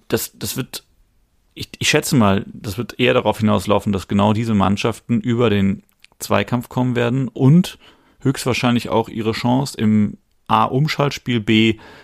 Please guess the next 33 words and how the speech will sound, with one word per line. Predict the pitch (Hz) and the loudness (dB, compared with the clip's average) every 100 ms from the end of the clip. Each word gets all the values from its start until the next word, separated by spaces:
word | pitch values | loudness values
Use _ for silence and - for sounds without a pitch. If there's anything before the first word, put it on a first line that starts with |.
| _ _ | _ _
äh, | - 104 101 101 - - | -2 2 2 0 -4 -6
in | - | 0
den | 98 | 0
Standardsituationen | 95 131 151 120 - 98 - - 98 92 92 - | 0 -2 -2 -4 -4 -6 -6 -6 -2 -2 -4 -6
suchen | 101 117 113 90 | -6 -4 -2 0
werden. | 92 98 131 156 _ _ _ - _ - | 0 0 0 -2 _ _ _ -20 _ 2
Und | 110 101 - _ _ _ - | 2 2 -4 _ _ _ -10
da | 98 | -4
bin | 113 | -2
ich | 131 | 0
einfach | - 131 | -2 -2
mal | 123 120 | 0 0
gespannt, | 104 - 127 120 123 151 - | -2 -2 0 2 2 -2 -6
ob | - - | -8 -2
wir | 113 | 2
da, | 110 110 117 117 - - - | 4 4 4 0 -4 -20 -10
weil | 117 110 | -2 0
das | 120 | 2
werden | 120 113 | 0 2
wir | 104 | 2
dann | 104 | 2
auch, | 82 117 - | 0 -2 -4
auch | - - | -8 -4
entgegensetzen | 107 - 113 101 95 - 95 | -6 -2 0 0 -2 -2 -2
müssen, | 92 120 123 - - - _ | -2 -4 -6 -14 -20 -20 _
äh, | - 107 | -2 2
welche, | 98 107 120 | 2 4 4
welche | 104 110 87 | 2 2 0
Antworten | 113 101 - 98 | 2 2 2 2
wir | 90 | 0
dann | 90 | 0
da | 87 | -2
finden, | - 92 - 95 90 | -2 -6 -6 -6 -6